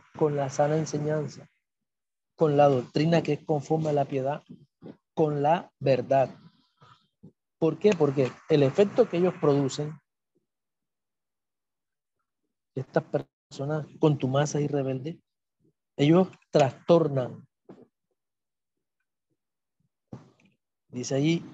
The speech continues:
trastornan. En cierta forma, destruyen, voltean, alteran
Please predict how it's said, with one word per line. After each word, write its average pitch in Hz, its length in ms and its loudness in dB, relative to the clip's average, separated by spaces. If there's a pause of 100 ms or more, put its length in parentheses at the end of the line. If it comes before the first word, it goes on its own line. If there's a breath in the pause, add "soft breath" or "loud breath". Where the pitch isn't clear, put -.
(300)
trastornan. 127 1120 -2 (1300)
En 139 140 0
cierta 139 320 0
forma, 147 680 2 (120)
destruyen, 127 920 0 (320)
voltean, 123 840 0 (720)
alteran 127 840 0